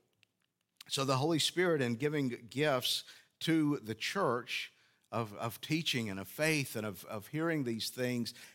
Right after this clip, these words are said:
and of, of passing them on, also confirms these words. In other words, you have Father, Son, and Holy Spirit all confirming this gospel message.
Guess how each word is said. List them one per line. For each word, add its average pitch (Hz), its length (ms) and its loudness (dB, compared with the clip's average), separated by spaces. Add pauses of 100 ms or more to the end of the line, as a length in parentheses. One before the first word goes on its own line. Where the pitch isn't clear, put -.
(100)
and 117 200 4
of, 107 180 0
of 101 160 -12
passing 156 320 0
them 120 160 -2
on, 135 300 0 (180)
also 196 400 0
confirms 113 480 -4
these 95 180 -10
words. 95 280 -8
In 127 80 -2
other 175 160 2
words, 113 480 -2 (480)
you 143 80 -6
have 135 80 -4
Father, 147 640 0
Son, 135 560 0
and 113 100 -10
Holy 127 240 -4
Spirit 117 540 -4 (400)
all 175 380 4
confirming 147 840 0
this 110 240 -2
gospel 113 600 0
message. 98 880 -6